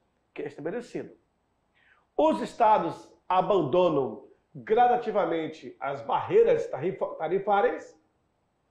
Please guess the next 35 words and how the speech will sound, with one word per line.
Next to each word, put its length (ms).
Ah, 400
hoje 680
se 180
paga 920
vinte 200
e 40
sete 300
por 140
cento 160
de 100
imposto 400
no, 500
no 60
estado 220
de 60
Rondônia. 440
Eu, 440
pra, 720
é, 220
uma 200
empresa 440
se 80
instalar 320
aqui, 200
por 120
exemplo, 220
uma 120
indústria, 800
eu 160
vou 200
colocar 300
aí 120
quatorze 380
por 140
cento. 180